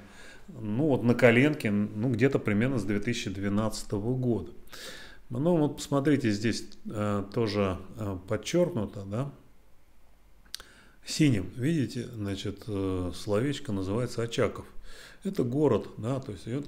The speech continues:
он, этот город получил своё название в тысяча семьсот девяносто втором году всего лишь. А карта считается, карта тысяча семисотого года. Поэтому, ну, вот мы с вами понимаем уровень образованности и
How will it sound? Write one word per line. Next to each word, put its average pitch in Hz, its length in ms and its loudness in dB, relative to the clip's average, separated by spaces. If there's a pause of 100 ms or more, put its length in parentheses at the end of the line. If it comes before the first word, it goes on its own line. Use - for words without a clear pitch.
он, 147 200 -2
этот 139 300 -2
город 156 380 0
получил 123 540 0 (100)
своё 127 460 -2
название 117 640 -2 (540)
в - 60 -20
тысяча 165 320 0
семьсот 131 540 -4
девяносто 135 460 -4
втором 127 400 0
году 120 340 -2 (960)
всего 117 300 -2
лишь. - 320 -8
А 101 120 -4
карта - 540 2 (440)
считается, 101 640 -4 (160)
карта 165 300 -2
тысяча 143 360 -2
семисотого 139 680 -2
года. 143 240 -6 (760)
Поэтому, 120 540 0
ну, 127 220 0
вот 127 440 -6
мы 117 200 -2
с - 80 -8
вами 113 220 -2
понимаем 113 540 -4
уровень 113 520 0
образованности 107 720 -2
и 98 260 -4